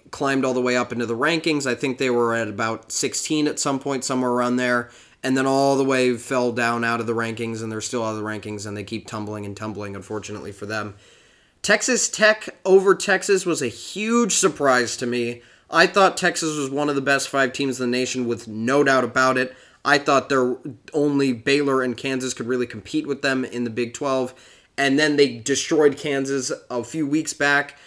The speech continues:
so I <laughs> assume that they were really only in the conversation with Baylor in the Big twelve. But credit to Texas Tech, they overcame a ten-point deficit at the half to beat Texas.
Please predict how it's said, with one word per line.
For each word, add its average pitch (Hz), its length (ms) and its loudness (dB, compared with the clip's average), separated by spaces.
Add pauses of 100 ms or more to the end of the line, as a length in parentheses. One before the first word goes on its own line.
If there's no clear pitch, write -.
(100)
so 139 360 0
I 143 140 4
<laughs> - 20 6
assume 165 480 6
that 160 160 4
they 151 80 8
were 139 160 8
really 151 320 4
only 143 180 4
in 139 80 6
the 131 80 0
conversation 131 600 0
with 113 160 -8
Baylor 147 320 2
in 143 80 0
the 139 60 -2
Big 143 180 0
twelve. 135 340 -4 (640)
But 156 320 4
credit 233 300 8
to 196 80 -4
Texas 214 420 2
Tech, 202 240 2
they 190 100 4
overcame 180 720 2
a 151 220 0
ten-point 190 720 -2
deficit 170 420 0
at 151 140 0
the 135 80 -4
half 156 360 2
to 131 100 -8
beat 131 220 -4
Texas. 165 520 0